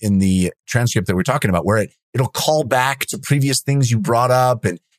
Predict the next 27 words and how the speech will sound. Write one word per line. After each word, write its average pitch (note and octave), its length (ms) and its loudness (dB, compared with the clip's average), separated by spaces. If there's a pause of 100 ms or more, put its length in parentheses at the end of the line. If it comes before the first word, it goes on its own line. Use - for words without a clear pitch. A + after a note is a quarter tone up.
contextualize C#3+ 960 -2
things C#3+ 240 2
you C3+ 60 4
brought C3 300 2
up C3 160 0
in B2 120 2
really B2+ 240 2
interesting B2+ 440 0
ways B2 460 0
and A2 80 -2
be B2 80 0
like, A2+ 180 0 (180)
"Oh, A#3 80 0
hey, A3+ 160 2
what A3 140 2
about A#3+ 180 0
that G3+ 180 0
thing A3 240 0
you F#3 140 4
said D3 240 0
earlier? D#3+ 440 0
Isn't C#3 220 2
that," - 180 -4 (200)
it's - 260 0 (1120)
amazing, G#2+ 840 2 (200)
amazing. A2+ 840 0
And A2+ 320 -2